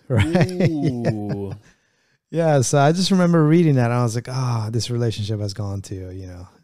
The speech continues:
Speaker 1: has gone down the drain."
Speaker 2: Yeah.
Speaker 1: You know, and that was just, it was a pretty nasty email, you know, and obviously no one wants to read that type of stuff.
Speaker 2: Of course
Speaker 1: But at
Speaker 2: not.
Speaker 1: the same time, I understand where they were coming from,
Speaker 2: Mm.
Speaker 1: right? We just were not delivering,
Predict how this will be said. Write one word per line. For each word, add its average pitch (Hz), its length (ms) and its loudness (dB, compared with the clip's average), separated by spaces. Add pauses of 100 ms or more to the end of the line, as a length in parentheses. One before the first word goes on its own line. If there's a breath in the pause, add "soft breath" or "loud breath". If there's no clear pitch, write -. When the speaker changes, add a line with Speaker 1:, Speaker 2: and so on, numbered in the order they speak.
(140)
Speaker 1:
has 110 120 -8
gone 98 200 -8
down 90 180 -12
the 90 100 -12
drain." 85 300 -16 (260)
Speaker 2:
Yeah. 101 220 -14 (440 soft breath)
Speaker 1:
You 117 120 -2
know, 113 140 2
and 117 160 0
that 113 100 -2
was 117 200 -2
just, - 380 -6
it 127 80 2
was 151 160 0
a 175 100 -6
pretty 196 240 -4
nasty 160 460 -2
email, 107 420 -4 (260)
you 110 160 -8
know, 107 280 -6 (340 loud breath)
and 165 100 -8
obviously 175 320 -6
no 139 160 -4
one 135 160 -4
wants 113 180 -6
to 107 80 -8
read 101 180 -8
that 98 180 -12
type 101 180 -16
of 101 80 -14
stuff. 110 320 -10 (200 soft breath)
Speaker 2:
Of - 60 -20
course 107 120 -16
Speaker 1:
But 135 80 -6
at - 40 -2
Speaker 2:
not. 131 80 -4
Speaker 1:
the - 60 -8
same 131 260 -2
time, 147 480 -2
I 117 100 -4
understand 110 400 -4
where 98 120 -6
they 95 220 -12
were 87 220 -12
coming 160 260 -6
from, 104 320 -18 (220)
Speaker 2:
Mm. 104 200 -20
Speaker 1:
right? 107 240 -4
We 110 140 -4
just 107 240 -8
were 101 300 -12
not 95 280 -12
delivering, 107 580 -8